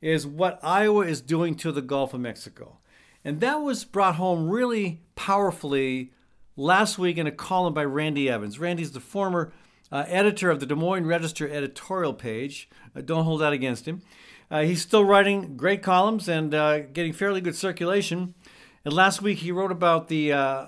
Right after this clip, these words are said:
the Iowa Senate eliminating half a million bucks for the Nutrient Research Center. So what's that all about? Well, that center has been,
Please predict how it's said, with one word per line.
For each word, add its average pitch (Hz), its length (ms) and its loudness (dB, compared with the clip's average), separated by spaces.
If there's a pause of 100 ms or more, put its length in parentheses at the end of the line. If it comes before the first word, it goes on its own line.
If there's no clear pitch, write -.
(220)
the 156 160 -4
Iowa 190 240 4
Senate 165 500 0 (560)
eliminating 196 640 4
half 196 320 -2
a 247 60 0
million 220 260 2
bucks 156 520 0 (420)
for 180 280 2
the 160 280 0
Nutrient 180 560 0
Research 156 640 -2
Center. 117 540 -4
So 143 400 -2
what's 151 220 -6
that 147 120 2
all 123 140 2
about? 113 200 -2
Well, 156 300 4 (540)
that 196 220 4
center 185 580 0 (300)
has 170 280 2
been, 160 360 2